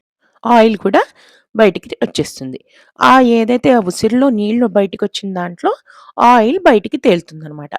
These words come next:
అప్పుడు ఇవి మగ్గిపోయినట్టు. సింపుల్ అండి. ఇది మగ్గిందా లేదా అని కొత్త వాళ్ళు తెలుసుకోవడం కూడా ఈజీగా చేసుకోవచ్చు. ఇలా మగ్గిన తర్వాత దీంట్లో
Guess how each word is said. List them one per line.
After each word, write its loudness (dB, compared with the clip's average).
అప్పుడు -4
ఇవి -2
మగ్గిపోయినట్టు. -4
సింపుల్ 0
అండి. -2
ఇది -6
మగ్గిందా -2
లేదా 2
అని -2
కొత్త 0
వాళ్ళు 2
తెలుసుకోవడం -4
కూడా -2
ఈజీగా -2
చేసుకోవచ్చు. -8
ఇలా 0
మగ్గిన -4
తర్వాత -4
దీంట్లో 0